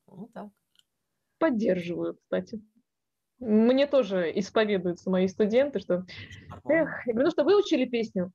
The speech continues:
Speaker 2: «Эх, нет, не выучил, некогда
Speaker 1: Нет?
Speaker 2: было». Я говорю: «Ну что ж,
Speaker 1: Мгм.
Speaker 2: значит, <laughs> открываем тетрадочку и записываем».
Speaker 1: Да,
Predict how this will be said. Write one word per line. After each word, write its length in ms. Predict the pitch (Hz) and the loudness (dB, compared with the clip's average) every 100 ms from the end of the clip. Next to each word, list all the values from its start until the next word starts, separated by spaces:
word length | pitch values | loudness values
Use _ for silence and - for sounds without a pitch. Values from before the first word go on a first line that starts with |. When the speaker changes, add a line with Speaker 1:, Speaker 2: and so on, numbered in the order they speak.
| - | 0
Speaker 2:
«Эх, 360 | 294 294 - | 0 0 -2
нет, 260 | 196 240 247 208 | 2 2 2 2
не 140 | 196 | 4
выучил, 400 | 202 214 208 180 | 6 4 2 2
некогда 460 | 180 202 196 180 180 | 2 2 0 0 2
Speaker 1:
Нет? 0 | |
Speaker 2:
было». 260 | 180 170 | 2 0
Я 100 | 185 | 0
говорю: 180 | 185 185 | 0 2
«Ну 140 | 269 | 2
что 400 | 427 - - 143 - | 0 -6 -4 -4 -4
ж, 220 | - - _ _ - 170 - - 135 | -14 -20 _ _ -20 -20 -20 -20 -10
Speaker 1:
Мгм. 0 | |
Speaker 2:
значит, 760 | 156 180 180 196 349 480 - 381 - - _ - | -2 -2 0 0 0 -2 -4 -6 -6 -20 _ -2
<laughs> 580 | 330 262 262 381 - - | 0 0 -4 -12 -12 -4
открываем 800 | 269 - 277 262 233 233 202 196 | -4 -2 -4 0 2 2 0 -2
тетрадочку 880 | 214 185 190 294 392 370 - 359 359 - | -4 0 0 2 0 -2 -4 -4 -4 -2
и 100 | 349 | 0
записываем». 840 | 226 185 - - - 185 196 208 - - - | 2 0 -4 -14 -8 -6 -8 -12 -16 -20 -16
Speaker 1:
Да, 460 | 127 135 147 196 | -8 -6 -6 -8